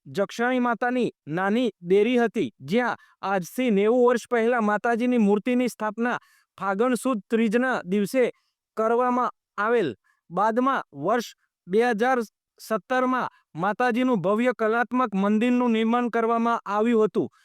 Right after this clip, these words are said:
અહીં દર પૂનમે પ્રસાદી ભોજન રાખવામાં આવે છે, તેમજ ભાદરવા મહિનાના બીજા રવિવારે મોટો મેળો ભરાય છે.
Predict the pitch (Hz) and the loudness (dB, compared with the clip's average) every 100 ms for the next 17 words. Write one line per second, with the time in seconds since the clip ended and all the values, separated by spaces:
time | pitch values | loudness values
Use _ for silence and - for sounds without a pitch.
0 | _ _ 202 247 220 - _ _ - 170 | _ _ -2 -2 -2 -8 _ _ -6 -2
1 | 247 220 247 254 254 214 - 214 202 226 | 0 -2 -2 -2 -2 -4 -4 -4 -2 -2
2 | 233 247 220 196 240 233 220 180 208 226 | -2 0 0 2 0 0 -2 -4 -2 -2
3 | 220 202 220 208 185 131 208 233 220 127 | 0 0 0 0 -4 0 0 0 -2 -4
4 | _ _ 139 175 180 208 240 247 233 220 | _ _ -6 -4 0 2 2 2 0 0
5 | 240 247 220 196 240 240 240 240 240 226 | 0 -2 -2 0 0 0 0 0 2 2
6 | 208 240 233 214 233 202 208 220 185 | 2 2 2 4 2 2 0 -2 -2